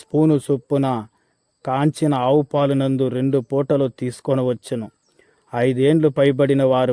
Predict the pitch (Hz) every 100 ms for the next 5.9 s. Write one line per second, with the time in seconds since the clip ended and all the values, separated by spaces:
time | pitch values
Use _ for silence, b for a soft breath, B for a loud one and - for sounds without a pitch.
0 | 120 127 147 - 135 127 113 _ _ _
1 | - 123 139 143 135 143 127 131 131 156
2 | 147 143 139 131 131 135 127 127 - 135
3 | 160 147 139 135 - 127 139 131 135 127
4 | 135 123 135 151 139 139 131 131 123 -
5 | 123 - - 127 123 120 - 120